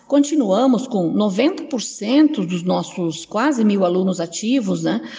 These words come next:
cursando online, continuam com cursos online e não querem voltar à presencialidade, né? E isso veio para ficar, né?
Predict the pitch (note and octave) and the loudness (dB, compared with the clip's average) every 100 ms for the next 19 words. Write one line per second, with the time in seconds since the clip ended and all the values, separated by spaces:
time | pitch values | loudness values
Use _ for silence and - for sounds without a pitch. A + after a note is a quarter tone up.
0 | - - F4+ - C#4+ B3 B3 C4 C4 C4+ | -16 -2 -2 0 -2 2 2 2 0 -2
1 | F#4 F4 C#4+ C#4+ F#3+ D3 - A#3 B3 C4 | -2 0 4 4 4 0 -2 -2 0 0
2 | G#3+ C#4+ E4 C4 B3+ - A#3 G#3+ G#3+ G#3 | 4 4 6 4 0 -6 0 0 0 -6
3 | A3 G3+ A3 G3 F#3 A#3 A#3 A3+ C4+ A3+ | -6 -6 -2 -2 0 2 2 2 0 0
4 | G#3+ A#3 B3+ C4 G3+ A3+ G#3 C4+ A#3 G3 | 0 0 2 0 -2 -4 -2 -2 -2 -2
5 | F#3+ G3+ G3+ G3+ G#3+ F3 F3+ F#3 D#3 D3 | 0 -2 -2 -4 -2 -2 -2 -4 -4 -2
6 | E3 B3 - - - - C4+ D4 F4+ D4+ | -2 -2 -6 -14 -16 -6 0 0 0 0
7 | D#4+ D#4 D#4+ D#4+ F4 E4 D#4 D#4 D#4+ - | 0 0 0 0 -2 -4 0 0 0 -6
8 | - F3+ F3 C4 | -10 -4 0 0